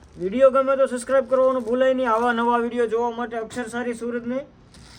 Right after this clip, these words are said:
સબસ્ક્રાઇબ કરવાનું ખાસ કરીને ભૂલતા નહીં, જેથી કરીને નવું કલેક્શન સૌથી પહેલાં તમારી પાસે પહોંચે.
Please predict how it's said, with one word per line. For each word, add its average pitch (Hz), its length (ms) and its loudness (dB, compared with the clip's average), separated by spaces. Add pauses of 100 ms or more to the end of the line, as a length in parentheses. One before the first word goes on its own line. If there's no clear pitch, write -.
(100)
સબસ્ક્રાઇબ 247 340 -4
કરવાનું 247 360 -4
ખાસ 240 320 -4
કરીને 247 260 -4
ભૂલતા 233 300 -6
નહીં, 226 160 -8
જેથી 214 240 -4
કરીને 226 340 -8
નવું 214 300 -8
કલેક્શન 226 420 -8
સૌથી 214 320 -8
પહેલાં 233 260 -6
તમારી 226 300 -4
પાસે 214 280 -8
પહોંચે. 202 340 -12